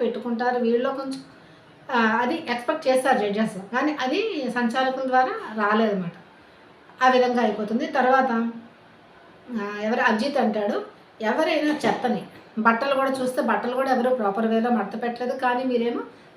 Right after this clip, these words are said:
పాస్ చేసి నెక్స్ట్ లెవెల్‌కి పంపించేశారు. అసలు టీం వాళ్ళకన్నా సరేనా సంచాలకులుగా ఎవరున్నారో వాళ్ళే ఉత్సాహం చూపించారు, వాళ్ళ టీం గెలిచిపోవాలి అని చెప్పేసి."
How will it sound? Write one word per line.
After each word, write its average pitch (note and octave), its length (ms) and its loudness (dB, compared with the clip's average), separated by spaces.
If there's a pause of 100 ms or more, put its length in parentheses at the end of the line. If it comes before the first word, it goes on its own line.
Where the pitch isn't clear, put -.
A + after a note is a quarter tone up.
పాస్ A#3 280 2
చేసి C4 160 -2
నెక్స్ట్ A#3+ 260 -2
లెవెల్‌కి A#3+ 260 0
పంపించేశారు. G#3 840 -4 (460)
అసలు D#4 240 -4
టీం D#4 540 -2
వాళ్ళకన్నా B3 640 2 (100)
సరేనా A#3 260 2
సంచాలకులుగా C4+ 760 -2
ఎవరున్నారో A3+ 540 2
వాళ్ళే A#3+ 480 2
ఉత్సాహం C4 500 -2
చూపించారు, B3+ 420 -4
వాళ్ళ A3+ 220 2
టీం A#3+ 180 0
గెలిచిపోవాలి G#3 880 0
అని F#3+ 80 -2
చెప్పేసి." E3+ 480 -8